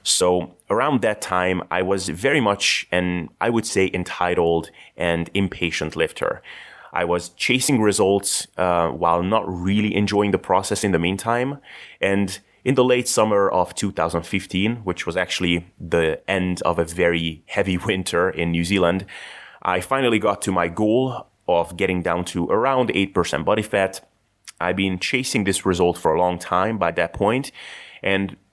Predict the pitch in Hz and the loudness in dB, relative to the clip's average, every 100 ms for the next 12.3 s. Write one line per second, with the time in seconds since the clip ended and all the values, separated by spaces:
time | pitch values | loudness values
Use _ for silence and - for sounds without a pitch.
0 | _ _ 90 135 135 113 107 104 95 87 | _ _ -4 -2 -2 -2 -2 2 2 2
1 | 95 90 85 85 80 - 87 92 - 104 | 0 2 2 2 0 -2 0 -2 0 -2
2 | 98 87 - 92 85 87 85 85 - 85 | -2 -4 -2 -2 0 0 0 2 0 -2
3 | 85 - 117 107 92 - 165 147 90 90 | -2 -2 -2 0 0 -2 0 2 2 2
4 | 87 85 80 85 - 85 80 80 92 85 | 2 2 0 -2 -2 0 0 -2 -2 2
5 | 80 - 80 82 - - - - 73 50 | 2 0 -4 -4 -4 -6 -6 -6 -6 -6
6 | - 95 85 - - - - - 131 139 | -6 -2 -2 -4 -16 -18 -14 -6 -2 0
7 | 110 95 92 90 87 - 85 92 90 90 | 0 0 0 0 0 0 2 2 2 0
8 | 87 87 - - - - - 87 90 101 | 0 -2 -12 -20 -20 -10 -6 -2 -2 0
9 | 104 - 90 90 87 87 - 82 82 95 | 0 0 -4 0 0 0 0 0 2 2
10 | 92 - 85 85 85 - - 82 82 92 | 2 0 0 2 0 -2 -2 0 2 0
11 | 85 82 82 85 85 - 82 82 82 - | 2 2 2 0 -2 -4 -2 -2 -4 0
12 | 85 82 82 | 0 2 -2